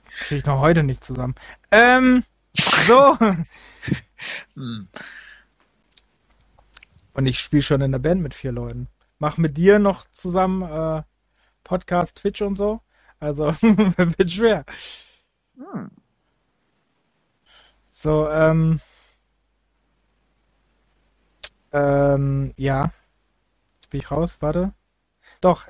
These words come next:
Speaker 1: ähm, ich hätte noch, weil, äh, das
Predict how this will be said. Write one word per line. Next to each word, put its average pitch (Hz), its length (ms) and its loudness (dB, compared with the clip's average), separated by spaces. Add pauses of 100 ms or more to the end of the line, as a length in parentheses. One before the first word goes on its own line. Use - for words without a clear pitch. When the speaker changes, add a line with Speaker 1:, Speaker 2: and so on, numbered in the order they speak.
Speaker 1:
ähm, 233 480 4 (600)
ich 233 280 -4
hätte 254 280 4
noch, 214 460 4 (840)
weil, 190 380 4
äh, 170 240 -2
das 180 360 -2